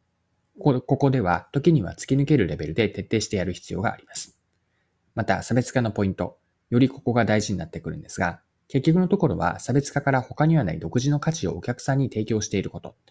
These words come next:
差別化が価値につながっていることですね。え、これが大事だと思って、今回の秋葉原アニメホビー館から学べる差別化のポイント、まとめておきました。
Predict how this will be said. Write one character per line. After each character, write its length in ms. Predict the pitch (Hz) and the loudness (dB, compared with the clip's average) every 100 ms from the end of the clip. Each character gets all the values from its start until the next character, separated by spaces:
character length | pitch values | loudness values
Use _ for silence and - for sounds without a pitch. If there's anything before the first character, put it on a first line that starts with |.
| _ _ | _ _
差 120 | - | -4
別 200 | 127 135 | -2 0
化 120 | - 139 | 0 0
が 140 | 135 | 2
価 140 | - 165 | 2 -2
値 140 | - | -2
に 100 | 82 | -6
つ 120 | - | -4
な 100 | 123 | -2
が 80 | 143 | -2
っ 120 | 139 | -4
て 120 | - | -2
い 80 | 98 | -2
る 100 | 117 | -2
こ 140 | - 113 | -4 -8
と 180 | 85 - | -10 -12
で 80 | |
す 120 | - 92 | -12 -8
ね。 240 | 92 - _ _ _ _ _ _ _ _ _ _ | -8 -8 _ _ _ _ _ _ _ _ _ _
え、 80 | - | -4
こ 100 | - | 2
れ 80 | 147 | 4
が 80 | 147 | 4
大 160 | 139 | 4
事 60 | 131 | 4
だ 100 | 123 | 0
と 80 | 82 | -2
思 100 | 82 | -10
っ 40 | |
て、 340 | - 82 78 - - | -10 -8 -8 -10 -6
今 120 | 123 | -4
回 180 | 87 80 | -2 -4
の 200 | 80 - - | -6 -12 -12
秋 200 | 104 120 | -4 -2
葉 60 | |
原 300 | 110 104 98 | 0 0 -2
ア 20 | 107 | -4
ニ 100 | 107 | -2
メ 120 | 107 | -2
ホ 120 | 107 | 0
ビ 140 | 107 | 0
ー 40 | 98 | 0
館 140 | 82 | -4
か 100 | 80 | -6
ら 240 | 80 82 - - | -4 -4 -8 -6
学 180 | 92 90 | -4 -2
べ 80 | 90 | -2
る 100 | - | -4
差 140 | - | -6
別 180 | 98 - | -6 -4
化 80 | 98 | -4
の 100 | 85 | -4
ポ 120 | 87 | -6
イ 40 | |
ン 60 | 82 | -8
ト、 200 | 82 - _ _ _ - | -10 -10 _ _ _ -8
ま 120 | 98 | -6
と 80 | 87 | -4
め 100 | 90 | -2
て 80 | 143 | -2
お 80 | |
き 140 | 104 - | -2 -8
ま 60 | |
し 80 | - | -10
た。 140 | - | -10